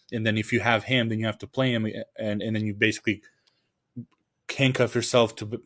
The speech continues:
like, a Dos Verdes lineup from last year, like, with Kyle Anderson and Jeff Green as your four and five, always, without any possibility of, like, changing. 'Cause Green is, Green and Bones pick and roll is pretty good too, but he's not a,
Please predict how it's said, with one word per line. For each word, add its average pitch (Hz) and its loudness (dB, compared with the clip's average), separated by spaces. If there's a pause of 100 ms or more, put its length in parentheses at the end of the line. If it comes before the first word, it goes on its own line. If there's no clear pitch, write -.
like, 113 -2
a 107 0
Dos 110 0
Verdes 110 4
lineup 104 0
from 101 -6
last 101 -4
year, 95 0
like, 90 -4
with 95 -2 (180)
Kyle 113 4
Anderson 110 -2
and 98 -6
Jeff 104 0
Green 107 -2
as 92 -6
your 92 -4
four 98 -2
and 90 -6
five, 82 -4 (200)
always, 90 2 (420)
without 107 4
any 101 0
possibility 98 -2
of, 90 -6
like, 87 -8
changing. 90 -6 (340)
'Cause 113 4
Green 123 2
is, 117 0 (220)
Green 131 4
and 120 2
Bones 117 4
pick 110 -4
and 107 -2
roll 101 -2
is 98 -8
pretty 104 -4
good 92 -4
too, 87 -2 (300)
but 110 0
he's 104 0
not 104 6
a, 98 -4